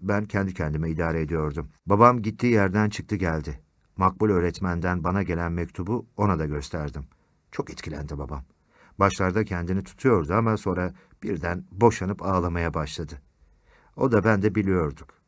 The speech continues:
Başka çaremiz yoktu bu noktada. "Ben seni bu gidişle okutamayacağım, öyle görünüyor." dedi. İçlenmişti bunları derken. "Eğer sen ille de ben okuyacağım diyorsan,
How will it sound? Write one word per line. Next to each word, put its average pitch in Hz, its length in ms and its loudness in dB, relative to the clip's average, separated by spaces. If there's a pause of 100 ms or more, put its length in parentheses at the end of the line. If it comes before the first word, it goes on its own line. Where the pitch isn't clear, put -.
Başka 107 300 2
çaremiz 85 520 -4
yoktu 87 340 -4
bu 76 100 -6
noktada. 73 460 -8 (800)
"Ben 127 180 -2
seni 127 420 0
bu 98 80 -4
gidişle 101 380 -2
okutamayacağım, 82 960 -4
öyle 90 260 0
görünüyor." 78 600 -4
dedi. 76 360 -8 (300)
İçlenmişti 135 720 0
bunları 80 320 -2
derken. 80 400 -4 (600)
"Eğer 95 220 2
sen 95 440 0 (240)
ille 117 340 4
de 87 180 2
ben 98 180 4
okuyacağım 85 640 -2
diyorsan, 80 640 -4